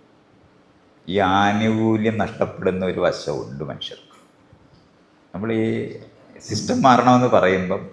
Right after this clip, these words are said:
എല്ലാവർക്കും അറിയാം ഇത് നമുക്ക് പാരയാണ്, പണിയാണെന്നറിയാം. ആ ആനുകൂല്യ നഷ്ടം കൊണ്ടാണ് ഒന്ന് ആലോചിച്ച് കഴിയുമ്പോൾ ഞാൻ പറഞ്ഞത് കുഴപ്പം, അല്ലെങ്കിൽ ന്യായമാണെന്നൊക്കെ ആൾ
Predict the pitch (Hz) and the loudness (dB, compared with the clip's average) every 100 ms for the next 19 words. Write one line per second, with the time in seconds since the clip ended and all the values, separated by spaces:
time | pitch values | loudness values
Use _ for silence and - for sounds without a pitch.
0 | - 87 101 113 113 117 117 110 117 80 | -8 -4 0 6 8 8 6 4 2 4
1 | 80 76 73 - - _ _ _ - 87 | 2 0 -4 -14 -20 _ _ _ -18 -14
2 | 113 104 95 92 87 95 - 76 78 85 | -12 -6 -6 -6 -8 -6 0 2 2 2
3 | 85 76 71 69 65 64 65 57 - - | 2 0 -2 -4 -4 -4 -10 -12 -16 -18
4 | - _ _ _ _ _ _ _ _ _ | -20 _ _ _ _ _ _ _ _ _
5 | _ _ _ _ _ - 156 190 - - | _ _ _ _ _ -4 -4 -4 -8 -16
6 | - 95 104 127 139 139 143 143 120 90 | -12 -4 -2 -2 -2 0 0 -2 -4 -6
7 | - 120 117 117 110 104 101 78 73 76 | 0 2 2 -2 0 2 2 4 2 -2
8 | 82 80 80 - _ _ _ _ _ _ | -4 -4 -10 -20 _ _ _ _ _ _
9 | _ 107 139 147 113 117 120 120 120 98 | _ -8 -2 2 4 4 4 2 2 0
10 | 95 95 95 92 92 98 95 87 90 90 | 0 -2 -4 -4 -2 0 0 0 -2 -2
11 | 90 - 80 82 - 90 131 151 156 143 | -4 -2 0 0 0 -2 -2 -4 -4 -2
12 | 117 120 135 151 156 156 156 156 156 151 | 0 0 0 2 4 4 4 2 0 0
13 | 156 139 | 0 2